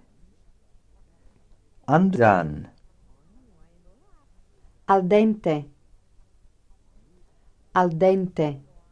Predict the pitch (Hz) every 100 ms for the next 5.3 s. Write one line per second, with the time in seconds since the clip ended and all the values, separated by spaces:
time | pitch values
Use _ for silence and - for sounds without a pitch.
0 | _ - _ _ _ _ _ _ _ _
1 | _ - _ - - 107 139 156 104 82
2 | - - _ _ _ _ _ _ _ -
3 | _ _ _ _ _ _ _ - _ -
4 | _ _ _ _ - 240 262 - 180 165
5 | 160 156 160